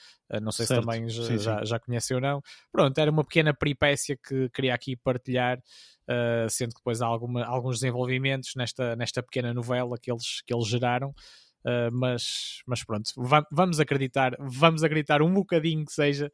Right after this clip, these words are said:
Speaker 1: que isto foi, que isto foi natural e, e pronto, e pelo menos as pessoas acharam muita piada e todas as pessoas, to-, todos os presentes no estúdio, nomeadamente, e acabou por, por resultar de uma forma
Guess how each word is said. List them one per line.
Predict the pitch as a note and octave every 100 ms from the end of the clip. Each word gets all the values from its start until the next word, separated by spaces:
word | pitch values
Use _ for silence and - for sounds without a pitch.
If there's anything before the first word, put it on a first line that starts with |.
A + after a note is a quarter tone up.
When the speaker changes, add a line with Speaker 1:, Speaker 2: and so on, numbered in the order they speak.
| - - _
Speaker 1:
que | - C3+
isto | - -
foi, | C#3 C3 B2+ A2+ -
que | C#3+
isto | -
foi | C#3
natural | C3 - B2+ C3 C3 -
e, | B2 A#2+ A#2 A#2 A2+
e | C3
pronto, | B2+ B2
e | C#3
pelo | C3
menos | C3+ C3
as | B2+
pessoas | - C3 B2+
acharam | C3+ B2+
muita | B2 B2 A#2
piada | A#2+ A#2+ B2+ B2+
e | A2+ G#2+
todas | - A#2 A2
as | G#2
pessoas, | - A#2+ A#2 A2+
to-, | A#2+
todos | A#2 B2 A#2+
os |
presentes | - B2+ A#2+
no | B2+
estúdio, | A#2+ C3 C3+ C3
nomeadamente, | B2+ B2 A#2 A#2 A#2+ A#2+ - - - - _ _
e | A#2 A2+ A2
acabou | - A#2+ A2+
por, | B2 B2
por | -
resultar | B2 A#2+ A#2+ B2 A#2
de |
uma | A#2+
forma | - A#2+ A#2 A2+